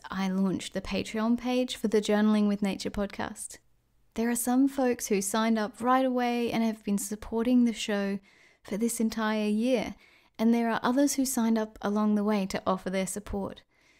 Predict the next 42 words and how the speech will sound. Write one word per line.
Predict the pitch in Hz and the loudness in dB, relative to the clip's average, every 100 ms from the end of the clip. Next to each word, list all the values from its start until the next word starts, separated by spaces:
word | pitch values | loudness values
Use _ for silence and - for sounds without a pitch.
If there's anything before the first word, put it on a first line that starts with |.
| _ _ | _ _
To | - 254 - - | 2 2 2 4
all | 262 277 | 4 4
of | 269 | 2
my | 247 240 | 0 0
patrons, | 220 202 - 196 180 190 - | -4 -6 -4 -4 -4 -4 -4
I | 202 | 0
want | 202 | 0
to | 196 | -2
send | 190 202 196 | -2 0 0
out | 190 185 | 0 -4
a | 202 | -6
huge | 202 - 262 254 254 240 | -8 -4 0 2 0 -2
and | 208 | -2
heartfelt | 202 208 - 202 180 - | 0 -2 -4 -4 -4 -6
thank | - 202 214 196 | -4 -2 -2 -4
you, | 151 202 - _ _ - | -8 -10 -14 _ _ -4
because | 220 220 214 208 202 - | -2 0 0 0 -2 -6
it's | - - - | -12 -10 0
your | 233 311 | 2 2
support | - 269 - 90 - | 0 -6 -6 -6 -4
that | 202 | -4
makes | 196 196 196 | -2 -2 -4
this | - 190 190 | -6 -6 -6
podcast | - 190 190 190 170 | -6 -8 -8 -10 -10
possible. | - 185 - - 202 208 _ _ _ _ - - | -10 -10 -8 -8 -8 -10 _ _ _ _ -20 -2
And | 226 | 2
if | 247 254 | 2 4
you're | 254 302 | 4 4
a | 285 | 4
regular | 254 262 262 269 | 2 0 0 0
listener | 240 226 - 254 | 0 0 0 0
of | 269 240 | 2 0
the | 240 | 0
podcast | 240 233 233 - 254 269 - | 0 -2 -2 -2 -2 -2 -4
and | - 214 | 0 2
you'd | 214 | 2
like | 208 196 | -2 -4
to | - | -6
show | 196 - | -6 -4
your | 202 196 190 | -2 -2 -4
support | 202 196 202 185 - | -6 -6 -4 -4 -6
for | - 196 | -4 -4